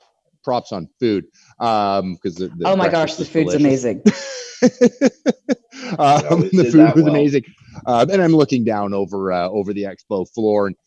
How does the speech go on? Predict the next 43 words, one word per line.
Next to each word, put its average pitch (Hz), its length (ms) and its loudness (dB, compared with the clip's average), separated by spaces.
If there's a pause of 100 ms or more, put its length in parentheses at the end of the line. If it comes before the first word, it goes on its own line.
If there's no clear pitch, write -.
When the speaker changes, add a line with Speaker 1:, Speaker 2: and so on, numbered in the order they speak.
(140)
Speaker 1:
it 127 120 -2
is 131 280 2
smaller 147 760 -4
than, 175 280 -8 (260)
than 156 140 -4
I've 160 160 -4
seen 160 260 -8
it 156 80 -6
in 160 140 -6
previous 156 540 -4
years, 151 640 -4 (280)
but 127 320 -2 (140)
there's 120 180 -2
a 123 60 -2
lot 120 340 -2
of 113 80 -8
people 110 220 -8
milling 101 320 -8
around 101 320 -10
in 78 100 -18
it 85 100 -20
now. 90 160 -14
It's - 120 -18
during 87 220 -12
that 73 140 -20
break. 92 260 -8 (460)
Um, 82 200 -8
so 110 120 -4
it 98 80 -2
is 95 160 -4
that 90 220 -10
time, 98 260 -6
but 92 160 -6
they, 92 240 -2
they've 98 140 -6
got 117 160 -2
it 107 80 -8
structured 104 680 -8
well 98 400 -2
for 90 360 -6 (1000)
keeping 120 360 -6
the 98 60 -10
people 95 540 -8